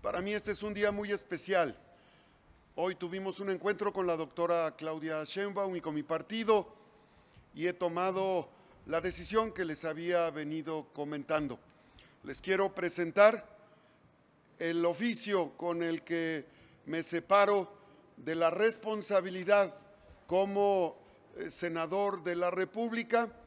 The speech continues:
Estoy pidiendo licencia al cargo y le pido a la mesa directiva que mañana haga el procedimiento correspondiente. Se lo pido de manera respetuosa.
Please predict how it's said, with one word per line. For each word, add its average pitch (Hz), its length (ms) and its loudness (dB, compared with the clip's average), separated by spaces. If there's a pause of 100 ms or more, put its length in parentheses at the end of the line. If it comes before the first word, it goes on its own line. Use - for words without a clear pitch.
(580)
Estoy 190 340 -4
pidiendo 175 600 -2
licencia 170 800 -2 (320)
al 151 180 -8
cargo 214 480 4 (800)
y 180 220 -10
le 170 120 -4
pido 208 540 2 (640)
a 160 280 -2
la 160 140 -4
mesa 190 380 -2
directiva 185 640 -4
que 175 100 -6
mañana 180 460 -2
haga 175 160 0
el 165 80 -2
procedimiento 165 960 -4 (380)
correspondiente. 180 880 -2
Se 160 100 -10
lo 156 140 -4
pido 180 220 -4
de 170 80 -2
manera 165 400 0
respetuosa. 156 760 -6